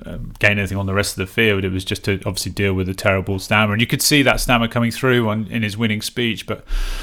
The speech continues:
you know, just, uh, a, a great story of somebody c-, overcoming adversity. Um, uh, I mean, he, his golf was unbelievable at times. I mean, I think he set a record for, um, I think the winner who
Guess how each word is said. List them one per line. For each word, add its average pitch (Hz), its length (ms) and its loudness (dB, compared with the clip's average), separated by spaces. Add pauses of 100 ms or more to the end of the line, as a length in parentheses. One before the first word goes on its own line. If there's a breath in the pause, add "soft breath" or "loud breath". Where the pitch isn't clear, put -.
(340 loud breath)
you 107 80 0
know, - 20 2
just, 113 420 0
uh, 98 440 -2 (100)
a, 113 240 2
a 120 60 4
great 135 320 4
story 113 320 2
of 101 60 -2
somebody 110 300 0
c-, - 160 -4
overcoming 110 760 0 (140)
adversity. 110 880 0 (400 loud breath)
Um, 90 880 0 (200)
uh, 101 280 -2
I 110 180 2
mean, 123 200 4
he, 131 160 0
his - 340 2
golf 143 320 4
was 107 100 0
unbelievable 113 800 0
at 98 80 -6
times. 110 320 2
I 104 40 0
mean, 104 260 -6 (120)
I - 120 -8
think 143 300 0
he 120 260 -2
set - 200 0
a 101 80 2
record 117 400 4
for, 110 360 2 (400 loud breath)
um, 98 580 -4 (460)
I 120 100 0
think 113 240 -2
the 107 80 2
winner 113 320 2
who 98 300 0